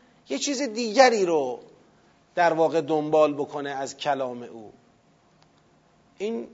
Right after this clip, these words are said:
طبیعت سخن گفتنه، سایه روشن بودن، محکم متشابه بودن، طبیعت سخن گفتنه،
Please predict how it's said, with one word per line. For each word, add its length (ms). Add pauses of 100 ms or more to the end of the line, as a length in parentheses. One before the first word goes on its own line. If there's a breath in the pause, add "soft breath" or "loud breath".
(340)
طبیعت 920
سخن 480
گفتنه، 640
سایه 560
روشن 600
بودن، 560 (380 soft breath)
محکم 400
متشابه 720
بودن، 500
طبیعت 720
سخن 440
گفتنه، 540